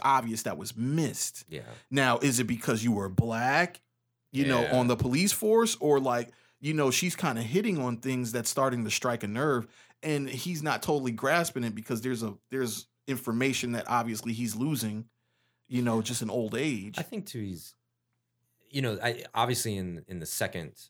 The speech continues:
Speaker 2: in the second storyline, this has impacted him in a, in such a dramatic, like the scene at the Walmart or the
Speaker 1: Yes.
Speaker 2: supermarket.
Speaker 1: Right.
Speaker 2: This is this has caused damage to him.
Speaker 1: Right.
Speaker 2: And I think he, I think he has a kind of a "fuck you" attitude to everyone else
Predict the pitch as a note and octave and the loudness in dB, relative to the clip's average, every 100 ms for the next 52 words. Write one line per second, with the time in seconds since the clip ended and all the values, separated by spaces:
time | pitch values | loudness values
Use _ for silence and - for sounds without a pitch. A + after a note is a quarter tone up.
0 | _ _ - F2+ D2+ - E2+ - A#2+ B2+ | _ _ -16 -12 -8 -8 -8 -6 -2 -2
1 | F2+ D#2+ A2 G#2+ D#2+ E2+ D2 F#2 F2+ F#2 | -2 -4 -4 -4 -6 -10 -12 -12 -8 -10
2 | D2 C#2 C2 - D#2+ C#2+ D#2 D#2 - - | -10 -12 -14 -14 -12 -12 -12 -10 -10 -8
3 | D#2+ C#2 C#2 D2 D2 F#2 G#2 F#2+ G2+ E2+ | -10 -10 -14 -10 -8 -6 -6 -6 -6 -4
4 | - G#2+ F2 E2 D#2+ C#2+ C#2 C#2+ D#2+ D2+ | -4 -4 -4 -6 -6 -6 -6 -4 -4 -2
5 | D2 C#2 C2+ C2 - E2+ - D#2 C#2+ C2+ | -4 -6 -8 -8 -8 -6 -6 -6 -8 -10
6 | C2+ - _ _ - B2 B2 A#2 - - | -14 -14 _ _ -4 -2 0 -2 -4 -12
7 | _ _ - B2 A2+ - G#2+ G2+ F2+ D2 | _ _ -6 -2 -2 -4 0 0 0 -2
8 | C#2+ D#2+ E2+ E2 C2+ B1+ - - B1 C2 | -10 -4 -2 -4 -6 -10 -12 -12 -14 -16
9 | B1 _ G2+ D2 A#1+ F#2 F2+ - G2+ - | -18 _ -12 -8 -4 -4 -4 -6 -6 -8
10 | F#2+ E2 D#2 C#2+ _ _ _ _ - E3+ | -10 -8 -10 -14 _ _ _ _ -6 -4
11 | G3 D3+ A#2 G#2+ F#2+ E2 D2 C2 - G2 | -4 -2 0 0 -2 -4 -6 -8 -6 -4
12 | E2 C2+ - G#2 - - D#2 C#2+ D2+ D#2 | -4 -8 -10 -10 -10 -12 -10 -6 -6 -6
13 | - D#2 C#2 D2 D2+ C#2 C2+ C2 C2 B1 | -8 -12 -12 -12 -12 -12 -14 -16 -18 -18
14 | - | -20